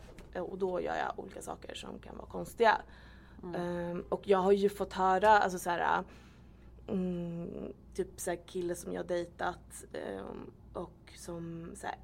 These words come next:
Speaker 1: efteråt, alltså så här, vi dejtade och det var så här, vi klickade jättebra. Men sen så typ så här blev han ihop med en annan tjej.
Speaker 2: Mhm.
Speaker 1: Och då så här frågade jag honom, så jag bara, för vi hade, ah,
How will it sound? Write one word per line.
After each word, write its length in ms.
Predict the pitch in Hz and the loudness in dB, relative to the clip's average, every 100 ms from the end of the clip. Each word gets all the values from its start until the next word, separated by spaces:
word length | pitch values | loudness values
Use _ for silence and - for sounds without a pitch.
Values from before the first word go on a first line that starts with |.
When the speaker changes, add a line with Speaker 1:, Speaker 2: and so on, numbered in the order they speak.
| - - | -12 -10
Speaker 1:
efteråt, 480 | 185 - - 202 | -10 -8 -4 -2
alltså 140 | 202 185 | -2 0
så 60 | |
här, 80 | 185 | -2
vi 60 | 180 | 2
dejtade 440 | 202 190 190 180 | 2 2 2 0
och 100 | 170 | 0
det 80 | 175 | 0
var 100 | 165 | -2
så 120 | 160 | -4
här, 80 | 120 | -6
vi 120 | - | -8
klickade 380 | - - 180 175 | -8 -10 -6 -6
jättebra. 600 | 170 185 208 226 220 220 220 - - - - | -6 -2 4 8 10 8 4 -8 -14 -16 -8
Men 180 | - 202 | 2 4
sen 220 | 180 175 | 4 2
så 120 | 180 202 | 0 2
typ 200 | 202 180 | 2 2
så 100 | - | 0
här 220 | - - - | 0 -2 0
blev 140 | 190 | 0
han 100 | 175 | 0
ihop 120 | 160 | -2
med 80 | 175 | -2
en 60 | 185 | 2
annan 180 | 202 233 | 4 4
tjej. 360 | 208 - 214 - - - - | 2 0 -2 -4 -20 -20 -8
Speaker 2:
Mhm. 280 | 202 185 254 - | -4 0 0 2
Speaker 1:
Och 160 | - 208 | 2 4
då 320 | 202 208 220 | 6 6 6
så 120 | 214 | 2
här 80 | - | -2
frågade 420 | - 247 226 370 | 2 2 4 4
jag 120 | 427 | 6
honom, 380 | 185 185 175 208 | 4 2 -2 -2
så 120 | 202 | -2
jag 120 | - 190 | -2 0
bara, 120 | 185 | -2
för 140 | 196 | -2
vi 80 | 190 | -2
hade, 300 | 185 73 - - - - | 0 -2 -4 -8 -16 -18
ah, 80 | 180 | -16